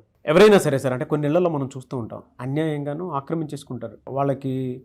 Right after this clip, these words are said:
ఆ, పుట్టింటి నుంచో లేదంటే బయట వాళ్ళో మేనమామలో ఎవరో పెడుతూ ఉంటారు. So కొంత భరణంగా ఇచ్చేటువంటి వాటిని కూడా భర్తలు కొంతమంది ఏంటంటే అన్యాయంగా లాగేసుకుంటూ ఉంటారు.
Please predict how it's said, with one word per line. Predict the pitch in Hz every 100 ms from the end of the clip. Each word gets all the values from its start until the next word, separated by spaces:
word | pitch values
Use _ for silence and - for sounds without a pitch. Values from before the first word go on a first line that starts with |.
| 139
ఆ, |
పుట్టింటి | 120 143 147 139 139
నుంచో | 135 156 151
లేదంటే | 135 131 131
బయట | 135 123 127
వాళ్ళో | 131 127 127 139 135
మేనమామలో | 131 131 123 120 131
ఎవరో | 123 117
పెడుతూ | 123 120 117
ఉంటారు. | 127 107 110 - _
So | 147
కొంత | - 127 120 127 - -
భరణంగా | 123 127 139 143
ఇచ్చేటువంటి | 127 - 123 127 120
వాటిని | 123 123
కూడా | 127 143 127 135 _ -
భర్తలు | 139 - 175
కొంతమంది | 156 147 151
ఏంటంటే | 139 143 147 196 151
అన్యాయంగా | 127 135 165 156
లాగేసుకుంటూ | 151 123 147 151 143 131
ఉంటారు. | 113 101 107